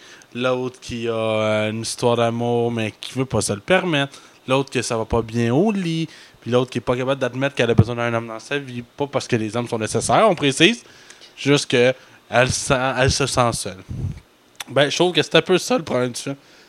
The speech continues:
C'est juste ça, en bout de ligne. C'est quatre histoires coupées, puis ils se réunissent. Fait que c'est comme Thor,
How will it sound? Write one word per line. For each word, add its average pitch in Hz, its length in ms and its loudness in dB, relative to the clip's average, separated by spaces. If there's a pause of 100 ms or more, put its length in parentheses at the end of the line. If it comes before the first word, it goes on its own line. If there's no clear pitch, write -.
(380)
C'est - 380 2
juste 151 220 4
ça, 139 340 6 (200)
en 123 100 6
bout 120 160 10
de 127 100 -6
ligne. 131 300 4 (260)
C'est - 180 -4
quatre - 280 4
histoires 165 520 8
coupées, 151 480 2 (760)
puis 139 320 -4
ils 135 100 -4
se - 120 -2
réunissent. 139 440 6
Fait 135 100 -2
que - 60 -8
c'est 156 120 -6
comme 190 200 4 (720)
Thor, 190 560 6